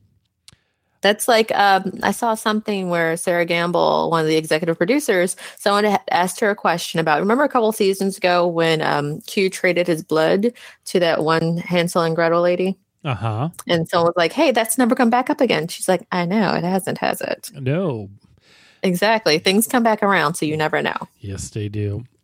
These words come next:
Speaker 2: Let's just go ahead and stick with Josh here for a little bit.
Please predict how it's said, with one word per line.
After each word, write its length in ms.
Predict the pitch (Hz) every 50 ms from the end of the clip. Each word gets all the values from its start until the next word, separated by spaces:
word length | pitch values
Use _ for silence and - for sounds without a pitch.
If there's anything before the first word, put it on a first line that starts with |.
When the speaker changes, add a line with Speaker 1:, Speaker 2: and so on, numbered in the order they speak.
| _ -
Speaker 2:
Let's 160 | 170 185 -
just 180 | - 339 - -
go 120 | 302 262
ahead 120 | 220 208 180
and 80 | 147
stick 280 | - - - 175 170 -
with 120 | 147 127
Josh 480 | 117 104 104 113 113 120 139 135 - -
here 160 | - 113 107
for 220 | 95 - - 104 101
a 40 | 101
little 200 | 98 98 95 92
bit. 240 | - 95 95 -